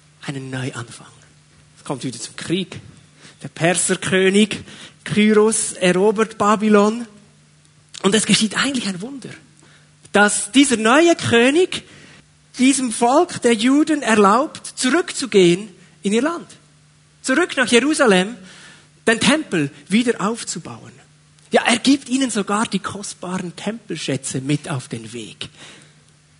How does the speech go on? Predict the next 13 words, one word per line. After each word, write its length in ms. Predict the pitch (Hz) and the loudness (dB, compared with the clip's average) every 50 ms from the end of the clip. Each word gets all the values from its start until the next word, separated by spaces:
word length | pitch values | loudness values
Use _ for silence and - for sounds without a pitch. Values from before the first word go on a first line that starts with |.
| _ _ | _ _
Sie 140 | - - 185 | -10 -4 0
sollen 200 | 226 220 214 208 | 0 2 2 2
zurückgehen, 800 | - 226 220 240 262 - - - - 233 233 247 262 277 302 285 - - _ _ - - - - _ _ _ _ - - - | 2 2 2 2 2 0 -2 0 2 4 4 4 2 0 -4 -8 -10 -16 _ _ -20 -20 -20 -20 _ _ _ _ -20 -20 -2
Tempel 360 | - - 214 240 254 185 208 190 | 2 2 2 2 2 0 0 2
aufbauen 800 | 185 196 214 247 240 - - - 214 220 233 240 254 262 254 226 | 4 4 4 2 0 -4 -4 -4 -2 0 0 0 0 -2 -4 -6
und 240 | - 214 220 196 196 | -6 -4 -2 0 2
wieder 180 | 214 226 247 | 2 2 0
Gottesdienste 720 | 226 - 262 294 311 - 254 - - 226 196 170 - - 165 | 0 2 2 2 2 0 -2 -2 -2 -2 -4 -2 -4 -4 -6
feiern. 340 | - 156 139 131 - - - - - - _ _ _ _ _ _ _ _ _ _ _ _ _ _ - - - | -6 -6 -8 -8 -10 -10 -14 -20 -20 -20 _ _ _ _ _ _ _ _ _ _ _ _ _ _ -20 -16 -12
Könnt 160 | 190 190 160 | -12 -8 -6
ihr 60 | 170 | -4
euch 80 | 170 - | -6 -6
vorstellen, 720 | - - 165 190 208 - - - 127 131 139 156 175 202 | -6 -10 -10 -8 -8 -8 -6 -6 -4 -2 -2 -4 -6 -8